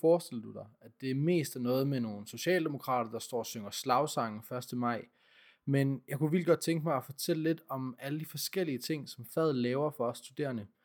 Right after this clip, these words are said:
og hvorfor det er vigtigt, at vi er medlemmer og støtter op om deres arbejde, selvom det nogle gange kan føles lidt dyrt at betale til. Hvis vi starter helt basalt, så er en fagforening, det er et fællesskab af mennesker,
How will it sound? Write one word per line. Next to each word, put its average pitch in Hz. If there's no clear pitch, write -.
og 135
hvorfor 151
det 139
er 131
vigtigt, 170
at 113
vi 120
er 120
medlemmer 135
og 117
støtter 131
op 139
om 135
deres 107
arbejde, 113
selvom 123
det 113
nogle 143
gange 123
kan 123
føles 143
lidt -
dyrt 156
at 120
betale 113
til. 104
Hvis 131
vi 127
starter 147
helt 160
basalt, 101
så 156
er 127
en 120
fagforening, 127
det 147
er 127
et 117
fællesskab 120
af 120
mennesker, 127